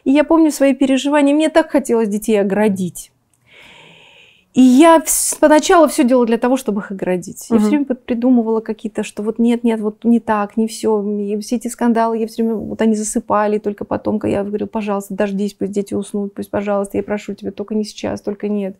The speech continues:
Speaker 1: То есть я всё для этого сделала. Потом я попала в этот капкан. Потому что когда я потом приняла решение, что всё, а его невозможно было принять так, что «давай разойдёмся», мне говорили: «Нет, ничего этого не будет, мы просто сбежали». <laughs>
Speaker 2: Да.
Speaker 1: И два месяца мы просто скрывались.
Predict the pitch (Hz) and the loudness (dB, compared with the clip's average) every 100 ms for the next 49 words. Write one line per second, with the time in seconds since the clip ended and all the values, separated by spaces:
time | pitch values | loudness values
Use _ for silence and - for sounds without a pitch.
0 | _ _ _ 240 311 349 392 302 277 247 | _ _ _ -2 0 2 4 4 4 2
1 | 240 208 - - 196 - - 277 359 320 | -2 -2 -4 -6 -12 -20 -4 0 4 4
2 | 254 226 240 214 214 _ 220 - 202 170 | 2 2 2 0 -4 _ -12 -4 -4 -4
3 | 156 _ - - - 220 - 233 220 254 | -10 _ -20 -20 -8 -8 -4 -2 2 4
4 | 247 226 220 214 214 226 220 196 208 - | 4 2 0 0 2 2 2 2 0 0
5 | 214 190 180 202 - - - 330 - _ | -2 -2 -4 -10 -8 -2 4 4 2 _
6 | _ _ _ _ _ _ _ - 196 196 | _ _ _ _ _ _ _ -2 2 4
7 | 185 185 196 208 202 202 214 202 190 180 | 2 0 -2 0 0 0 0 0 -2 -4
8 | 180 - 190 180 180 - 180 170 - 175 | -4 -2 -2 -2 -6 -6 -6 -6 -6 -4
9 | 180 175 180 196 262 349 - - 185 180 | -2 -4 -2 -2 -2 -4 -8 -8 -6 -6
10 | 180 180 185 190 185 190 185 185 185 185 | -4 -4 -4 -4 -6 -8 -8 -6 -6 -6
11 | 202 180 180 165 170 160 185 214 320 285 | -6 -4 -6 -6 -6 -4 0 2 2 0
12 | - - 226 214 - 220 - 170 160 165 | -4 -2 -2 -2 -4 -6 -8 -8 -6 -6
13 | 180 190 185 165 156 151 185 196 196 190 | -6 -10 -10 -4 0 0 2 2 2 0
14 | 185 196 - 190 185 185 - - - 226 | -2 -6 -2 -2 -2 -6 -10 -16 -2 2
15 | 247 165 156 156 | 2 2 -4 -12